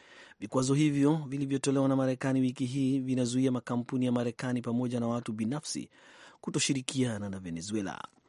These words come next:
Bachelet amesema kuwa ingawa vikwazo hivyo havihusiani na chakula, mavazi au dawa, kuna hofu kuwa mashirika mengi ya kifedha yatasita kufanya biashara na Venezuela kwa hofu ya kukiuka vikwazo hivyo.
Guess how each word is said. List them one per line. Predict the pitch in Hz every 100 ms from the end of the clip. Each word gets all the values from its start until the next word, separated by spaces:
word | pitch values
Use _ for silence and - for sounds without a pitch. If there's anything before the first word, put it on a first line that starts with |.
| _ - - - _
Bachelet | 131 127 135 127 123 -
amesema | 131 120 139 131
kuwa | - 135 123
ingawa | 117 120 117
vikwazo | 117 117 113
hivyo | 117 127 117 117
havihusiani | 131 131 127 104 117 120 - 131 127
na | 120
chakula, | 120 - - 127 123
mavazi | 120 113 123 123 120
au | 120 113
dawa, | 127 139 131 143 _ _ _ -
kuna | 190
hofu | 170 180 160
kuwa | - 160
mashirika | 156 - 147 143
mengi | 147 156 151 147
ya | 139
kifedha | 143 - 147 123 113 104 -
yatasita | 117 - 143 - 131
kufanya | 113 - 113 104
biashara | 101 - 113
na | 107
Venezuela | 101 104 104 117 156 123 - - - - - -
kwa | -
hofu | 131 127 131
ya |
kukiuka | 117 127 - 110 -
vikwazo | 73 - - 85 80
hivyo. | 92 85 80 -